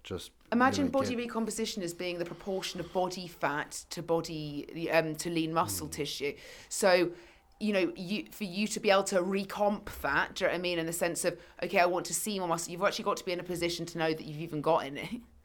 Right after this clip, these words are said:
Speaker 1: Yeah,
Speaker 2: Like,
Speaker 1: that's very
Speaker 2: and,
Speaker 1: true.
Speaker 2: and anything body recomp, you know, if you're gonna strength train, that's automatically gonna put you in a position of benefit.
Speaker 1: Yeah.
Speaker 2: Like, in my, in my position, that,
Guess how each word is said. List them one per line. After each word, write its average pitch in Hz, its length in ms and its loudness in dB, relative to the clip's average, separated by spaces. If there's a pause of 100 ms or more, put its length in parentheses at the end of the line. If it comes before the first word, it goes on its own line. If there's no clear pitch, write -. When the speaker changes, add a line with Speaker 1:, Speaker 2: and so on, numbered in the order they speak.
(120)
Speaker 1:
Yeah, 98 140 -6
Speaker 2:
Like, 170 240 8
Speaker 1:
that's - 220 -4
very 190 200 -2
Speaker 2:
and, 196 200 10
Speaker 1:
true. - 80 4
Speaker 2:
and 208 160 6
anything 220 340 2
body 214 320 4
recomp, 202 420 0
you 180 80 -4
know, 165 60 0
if 170 180 0
you're 220 80 0
gonna 214 140 2
strength - 540 0
train, 143 240 -4
that's 165 160 -2
automatically 180 720 -4
gonna 147 160 -4
put - 180 -10
you 165 100 -6
in 160 120 -4
a - 20 -6
position 151 500 -4
of 147 200 -8
benefit. 151 680 -2
Speaker 1:
Yeah. 85 220 -8 (260)
Speaker 2:
Like, 151 300 2
in 151 80 0
my, 147 300 2 (400)
in 226 200 4
my 202 200 6
position, 165 500 -2
that, 151 260 4